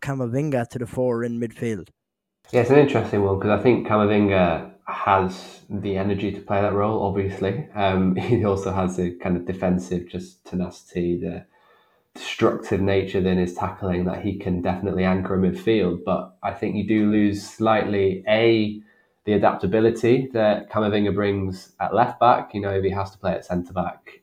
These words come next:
Speaker 2: you can't have him all over the pitch. You can't have him popping up in different areas. I mean, I was gonna say when, when Camavinga came on,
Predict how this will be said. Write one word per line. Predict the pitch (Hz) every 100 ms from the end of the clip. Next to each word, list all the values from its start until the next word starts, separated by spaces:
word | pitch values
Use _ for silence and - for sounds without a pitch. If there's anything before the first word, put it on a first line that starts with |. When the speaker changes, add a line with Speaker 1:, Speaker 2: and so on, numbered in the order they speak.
| _
Speaker 2:
you | 87
can't | 90 98 92 -
have | 95 90
him | 90
all | 92 92
over | 90
the | 95
pitch. | - 95 -
You | 92
can't | 101 92 92
have | 92
him | 90 87 - _ _ _
popping | 107 95 95
up | 95 92
in | 92
different | 90 82 98
areas. | 98 98 98 98 - _ _ -
I |
mean, | 98 95
I |
was | 95
gonna | 95 98
say | 92 98 92 87
when, | 90 90
when | 92 98
Camavinga | 95 98 92 101 92
came | 95 92 92
on, | 90 85 87